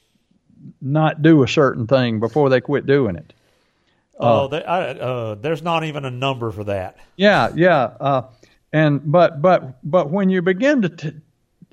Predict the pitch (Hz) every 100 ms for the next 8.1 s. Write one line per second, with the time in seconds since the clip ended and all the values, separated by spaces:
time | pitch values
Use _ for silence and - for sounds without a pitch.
0 | - 147 254 - 196 147 151 139 165 202
1 | 160 139 151 185 135 120 147 180 131 139
2 | 214 175 117 120 127 131 127 - 175 160
3 | 175 156 131 170 185 180 127 120 131 147
4 | 131 - 143 175 175 127 113 123 113 123
5 | - _ _ _ 135 135 127 135 139 151
6 | 143 - - 139 123 113 - - - -
7 | 135 143 175 190 - - 147 110 - -